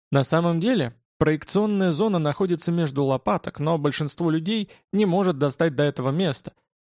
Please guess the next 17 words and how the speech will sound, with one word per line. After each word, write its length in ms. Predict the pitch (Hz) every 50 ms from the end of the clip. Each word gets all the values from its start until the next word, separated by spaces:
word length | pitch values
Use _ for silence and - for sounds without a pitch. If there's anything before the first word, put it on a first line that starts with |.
| _ _ _
поэтому 540 | - 135 135 185 240 - 208 202 214 208 -
обычно 480 | 156 151 135 131 165 160 - - 151 143
используем 480 | 135 - - 165 165 143 147 147 135
поясницу, 760 | - - 156 156 - - 202 240 240 208 - - 220 208 185 170 - _
крестец 520 | - - 151 147 120 - - 185 214 - -
как 200 | - 151 - -
точку 340 | - 143 165 - - - 143
контакта 500 | - 139 127 127 - 160 170 - - 147
с 100 | - -
умом 220 | 135 135 147 143
скелета. 500 | - - 170 160 143 127 - - - - _ _ _ _ _ _ _ _ _ _
Туда 260 | - 156 156 180 185
обычно 360 | 170 156 170 156 - 170 160
проще 520 | 135 - - 151 170 175 165 - - 160
дотянуться. 640 | 143 151 147 - 196 196 180 135 - - - - - _ _ _ _ _ _ _ _ _ _ _ _ _ _ _ _ _ _ _ _ _ -
«Ум 220 | 156 180 190 175
плаценты», 1000 | 175 175 156 147 135 127 - - - 156 214 254 233 - - - - - -